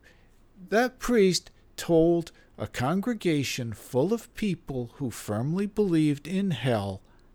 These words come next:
that their souls were headed that way. Now, I know hell's a primitive superstition. It's scary.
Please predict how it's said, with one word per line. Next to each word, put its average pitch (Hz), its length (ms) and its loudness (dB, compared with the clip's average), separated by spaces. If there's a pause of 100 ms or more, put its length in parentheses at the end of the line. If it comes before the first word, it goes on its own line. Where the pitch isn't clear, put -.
(120)
that 226 200 -6
their 240 180 8
souls 147 640 0
were 147 180 4
headed 92 480 -4
that - 320 -8
way. - 300 -12 (2000)
Now, 190 200 -4 (260)
I 196 140 -2
know 151 280 4
hell's 170 460 4
a 180 60 0
primitive 196 640 2
superstition. 127 880 -2
It's 160 200 0
scary. 143 880 0